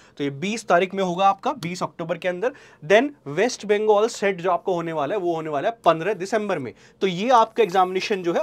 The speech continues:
almost यूजीसी नेट दिसंबर के आसपास होने वाला है। तो दिसंबर में आपका डब्ल्यूबी सेट है, ठीक है। इसके नोटिफिकेशन जो है already, अ, शुरू हो चुके हैं। एक अगस्त से थर्टी फर्स्ट अगस्त इसका लास्ट डेट है,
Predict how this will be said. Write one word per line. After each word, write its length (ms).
almost 540
यूजीसी 500
नेट 140
दिसंबर 440
के 120
आसपास 500
होने 180
वाला 200
है। 100
तो 60
दिसंबर 500
में 160
आपका 360
डब्ल्यूबी 420
सेट 240
है, 100
ठीक 100
है। 60
इसके 160
नोटिफिकेशन 580
जो 140
है 160
already, 320
अ, 100
शुरू 260
हो 80
चुके 220
हैं। 80
एक 80
अगस्त 260
से 160
थर्टी 160
फर्स्ट 260
अगस्त 240
इसका 280
लास्ट 400
डेट 220
है, 180